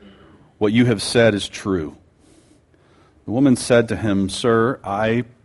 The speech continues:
perceive that you <laughs> are a prophet. Our fathers worshipped on this mountain,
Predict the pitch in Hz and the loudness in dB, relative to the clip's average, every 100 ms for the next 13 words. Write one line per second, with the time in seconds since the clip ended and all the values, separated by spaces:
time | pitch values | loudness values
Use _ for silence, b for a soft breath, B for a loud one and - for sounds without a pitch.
0 | _ - 120 - - 131 107 104 123 - | _ -6 -6 -6 -6 -2 0 0 -2 -6
1 | - - _ _ 110 104 107 107 113 90 | -20 -20 _ _ -6 -6 -2 0 0 0
2 | 123 113 - - 107 104 92 90 - b | -2 -2 -2 0 2 2 -2 -6 -10 b
3 | b b b b b b b - 113 - | b b b b b b b 0 0 4
4 | 139 135 113 110 107 117 113 110 - 104 | 6 8 6 2 0 0 0 -4 0 2
5 | 110 113 - 98 92 92 85 | 2 0 -2 -2 -2 -4 -8